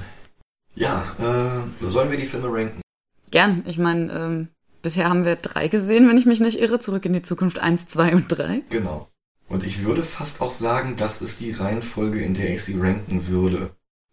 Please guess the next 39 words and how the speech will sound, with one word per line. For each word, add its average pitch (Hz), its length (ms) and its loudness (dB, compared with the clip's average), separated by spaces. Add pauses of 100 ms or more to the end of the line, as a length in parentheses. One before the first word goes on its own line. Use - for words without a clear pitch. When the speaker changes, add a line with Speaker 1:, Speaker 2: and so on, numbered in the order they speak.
Speaker 1:
Wobei 98 340 0
ich 123 100 -2
mich 127 140 -4
vielleicht 110 360 0
auf 95 140 -8
eins, 107 220 -2
drei, - 220 0
zwei - 260 -2
einlassen 180 200 4
Speaker 2:
Ja. 220 420 10
Speaker 1:
würde. 190 220 2
Ich 180 120 -6
finde - 220 -6
bloß 110 220 -4
einfach, 104 240 -8
zwei 101 300 0
ist 113 420 -6
so 139 220 -2
ein 95 160 -6
schönes - 480 -2
Sequel 107 420 -8
und 101 180 -10
so 107 380 -2
eine 92 240 -4
schöne 87 320 -4
Fortsetzung. 87 680 -4
Speaker 2:
Ja, 233 220 6
und 180 140 6
eins 214 280 4
ist 190 160 2
der - 100 6
originellste 180 680 8
Film 226 300 8
und 202 120 8
drei 190 240 8
ist 214 120 4
der 208 80 6
beste 202 320 4
Abschluss. - 580 0